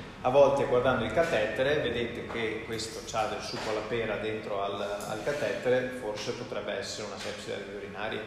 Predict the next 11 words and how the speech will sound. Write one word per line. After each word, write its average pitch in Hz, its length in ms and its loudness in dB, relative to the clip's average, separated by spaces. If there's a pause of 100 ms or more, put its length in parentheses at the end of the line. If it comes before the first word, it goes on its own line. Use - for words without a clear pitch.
(220)
Eh, 156 80 -4
lo 127 80 -2
so, 135 180 -4
fa 123 120 -6
schifo, 123 400 -8
Camilla, 107 380 -8
però... 113 280 -6 (200)
Eh. - 420 -4 (240)
Emoculture. 170 1120 8
Ormai 185 520 8
c'è 160 260 8